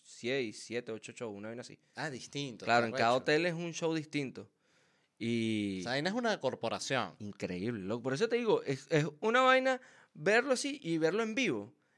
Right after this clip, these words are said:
Speaker 1: El, el mejor show para mí es el O, el de, que es una O, que es el del agua.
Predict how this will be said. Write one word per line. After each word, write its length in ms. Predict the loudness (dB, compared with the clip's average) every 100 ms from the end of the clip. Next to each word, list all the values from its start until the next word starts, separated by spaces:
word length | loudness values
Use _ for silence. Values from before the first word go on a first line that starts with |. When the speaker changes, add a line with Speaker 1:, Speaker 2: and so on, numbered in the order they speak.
| _
Speaker 1:
El, 240 | 0 0 0
el 160 | 0 0
mejor 300 | 0 0 2
show 240 | 4 6
para 180 | 6 4
mí 140 | 4
es 140 | 0 -2
el 100 | 0
O, 280 | 2 2 -2
el 200 | -6 -4
de, 180 | -6 -6
que 80 | -8
es 60 | -6
una 180 | -6 -4
O, 180 | -6 -8 _
que 80 | -10
es 60 | -6
el 120 | -4
del 120 | -4
agua. 200 | -4 -10